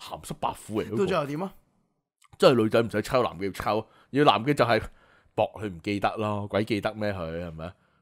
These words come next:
Speaker 1: 所以好奇妙，有時我諗緊點解可以噉樣，<laughs> 即係好鬼道德 L 嘅嗰種判，噉啊嗰種審判就係喺度諗，點解你，你可以有，有呢個面子喺個學校噉樣做嘅？人大嗰度，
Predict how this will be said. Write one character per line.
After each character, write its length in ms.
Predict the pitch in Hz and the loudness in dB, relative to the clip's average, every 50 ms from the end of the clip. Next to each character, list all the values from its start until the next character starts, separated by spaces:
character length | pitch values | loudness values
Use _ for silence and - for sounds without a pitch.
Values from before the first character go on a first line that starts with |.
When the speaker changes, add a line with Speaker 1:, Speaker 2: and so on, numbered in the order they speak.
| _ | _
Speaker 1:
所 160 | - - 269 277 | -8 -4 0 2
以 240 | 220 156 143 143 - - - _ _ _ _ - | 4 4 4 2 -2 -16 -20 _ _ _ _ -20
好 280 | - - - - 233 247 | -16 -10 -6 -6 -4 -4
奇 240 | - - 143 110 90 | -4 -4 -4 -6 -8
妙， 240 | 85 90 92 90 90 87 92 | -8 -10 -10 -10 -10 -8 -10
有 60 | 135 | -10
時 100 | 139 - | -10 -10
我 160 | 90 127 165 | -10 -10 -10
諗 40 | 208 214 | -8 -6
緊 160 | 190 190 214 _ _ _ _ _ _ _ _ _ _ _ _ _ - | -8 -8 -8 _ _ _ _ _ _ _ _ _ _ _ _ _ -12
點 120 | 202 226 233 | -6 -2 0
解 100 | 269 247 | 0 2
可 120 | - 170 | 4 4
以 180 | 170 - 170 151 | 4 4 2 -4
噉 500 | - - 139 - 127 135 208 185 208 - | -4 -4 -4 -4 -4 -2 0 2 4 4
樣， 220 | 160 156 147 160 - - _ _ _ - - - - - - - - - 302 277 294 | 4 4 2 0 -2 -6 _ _ _ -20 -18 -18 -18 -16 -16 -12 -4 0 0 2 4
<laughs> 0 | |
即 100 | - 320 | 4 4
係 120 | 285 - - - - - | 4 4 0 -8 -8 -2
好 80 | 233 269 | 0 2
鬼 160 | 294 285 294 | 4 2 2
道 220 | 285 - 147 147 | 2 0 0 2
德 100 | 151 254 | 2 2
L 420 | 254 247 226 226 233 220 202 123 90 | 2 4 6 6 8 8 6 4 2
嘅 120 | 98 107 117 | -2 -2 0
嗰 100 | 147 165 | 0 0
種 180 | 160 165 185 190 | 0 -2 -6 -4
判， 220 | - - 147 143 | -4 -2 0 0
噉 600 | 139 139 139 139 139 143 139 135 151 165 170 156 | 0 0 -2 -2 -2 0 2 2 2 4 4 4
啊 40 | 139 | 2
嗰 160 | 127 143 160 | 4 2 0
種 220 | 156 - 143 156 - | 0 0 -4 -6 -6
審 300 | - - - 98 127 160 | -8 -6 -4 -4 -4 -2
判 200 | - - 143 127 | 0 0 0 2
就 80 | 120 117 | 4 4
係 200 | 104 104 95 95 - _ - - - _ - | 4 4 4 0 -2 _ -20 -20 -12 _ 6
喺 140 | 233 247 | 8 8
度 80 | 190 170 | 8 8
諗， 120 | 190 240 - _ _ _ _ _ _ _ _ _ | 4 2 -4 _ _ _ _ _ _ _ _ _
點 120 | - 285 294 | -2 4 8
解 120 | 320 320 | 8 10
你， 80 | 311 269 240 208 220 - - 220 | 10 10 6 6 4 2 0 -2
你 60 | 233 | 0
可 160 | 233 262 302 | 4 4 4
以 80 | 285 220 | 6 8
有， 180 | 190 165 180 196 | 8 8 8 8
有 140 | 185 190 233 | 8 6 8
呢 80 | 277 | 6
個 80 | 285 240 | 4 4
面 440 | 196 190 185 165 165 165 165 160 156 | 4 4 2 2 0 -2 -2 -4 -4
子 140 | - 185 226 | 0 4 6
喺 120 | 254 240 | 6 6
個 120 | 294 180 175 | 8 6 4
學 60 | 156 - - | 2 2 2
校 160 | 117 120 123 | 4 4 4
噉 100 | 127 147 | 4 4
樣 180 | 175 202 202 156 | 2 2 2 2
做 120 | - - | 0 -2
嘅？ 260 | 92 107 139 170 170 151 | 0 2 2 2 2 2
人 180 | 127 95 95 98 | 0 -4 -6 -4
大 160 | 110 117 147 | 0 0 0
嗰 80 | 160 | 2
度， 80 | 139 | 0